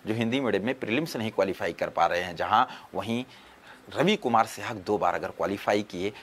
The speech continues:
तो इसका मतलब ये हुआ कि इन्होंने उन रणनीतियों, उन स्ट्रेटजीज पर काम किया, उन कमियों पर काम किया जिससे हिंदी मीडियम के बच्चे बाहर हो रहे हैं। उन्हीं रणनीतियों, उन स्ट्रेटजीज को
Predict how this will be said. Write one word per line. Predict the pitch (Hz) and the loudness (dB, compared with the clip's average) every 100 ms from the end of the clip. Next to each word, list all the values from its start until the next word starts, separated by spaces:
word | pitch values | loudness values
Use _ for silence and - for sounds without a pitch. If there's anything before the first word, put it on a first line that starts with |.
| - | -6
तो | 107 | -6
इसका | - - | -2 2
मतलब | 139 92 90 190 170 | 2 2 0 2 2
ये | 101 | -2
हुआ | 87 85 98 117 - - | -4 2 4 2 -4 -6
कि | 131 | -2
इन्होंने | 131 180 175 | 0 2 2
उन | 170 175 | 4 4
रणनीतियों, | 135 113 127 139 170 - 220 208 | 6 6 4 2 0 2 4 4
उन | 170 156 | 4 0
स्ट्रेटजीज | - - 175 170 262 247 | 0 6 8 8 6 6
पर | 185 | 2
काम | 165 135 131 | 4 2 2
किया, | 117 226 131 175 - - | 0 8 8 8 4 -6
उन | 170 - | -4 6
कमियों | 185 190 277 | 6 8 6
पर | 262 208 | 6 6
काम | 160 147 | 6 4
किया | 135 135 | 4 0
जिससे | 127 120 117 | 0 -4 -4
हिंदी | 113 117 | -2 -2
मीडियम | 110 107 107 | -2 -2 -4
के | 90 | -4
बच्चे | 90 - 82 | -6 -4 -2
बाहर | 76 87 | 0 -2
हो | 80 76 | -4 -8
रहे | 76 78 | -8 -12
हैं। | - - - - - - - | -14 -18 -20 -20 -20 -18 -2
उन्हीं | 131 175 | 2 6
रणनीतियों, | 117 104 104 98 135 | 6 4 2 -2 -6
उन | 139 117 - | -4 -4 -2
स्ट्रेटजीज | 113 - 165 170 147 254 214 | -4 2 6 6 6 4 4
को | - 110 | -2 -2